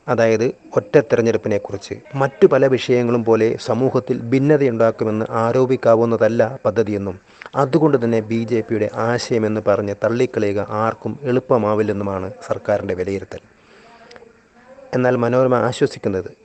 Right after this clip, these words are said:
എല്ലാ തലങ്ങളിലെയും തെരഞ്ഞെടുപ്പിനെ ദേശീയ വിഷയങ്ങളുടെ അടിസ്ഥാനത്തിലാക്കുകയെന്ന ലക്ഷ്യമുണ്ടെന്നും അത് പ്രാദേശിക കക്ഷികൾക്ക് നഷ്ടമുണ്ടാക്കുമെന്നും വിമർശനം നിലവിലുണ്ട് എന്ന് മനോരമ ആശ്വസിക്കുന്നു. ഭരണഘടനാ ഭേദഗതി ബില്ലുകൾ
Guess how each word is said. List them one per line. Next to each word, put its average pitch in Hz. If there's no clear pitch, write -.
എല്ലാ 135
തലങ്ങളിലെയും 120
തെരഞ്ഞെടുപ്പിനെ 113
ദേശീയ 123
വിഷയങ്ങളുടെ 113
അടിസ്ഥാനത്തിലാക്കുകയെന്ന 104
ലക്ഷ്യമുണ്ടെന്നും 107
അത് 110
പ്രാദേശിക 123
കക്ഷികൾക്ക് 107
നഷ്ടമുണ്ടാക്കുമെന്നും 107
വിമർശനം 117
നിലവിലുണ്ട് 98
എന്ന് 107
മനോരമ 101
ആശ്വസിക്കുന്നു. 95
ഭരണഘടനാ 156
ഭേദഗതി 127
ബില്ലുകൾ 117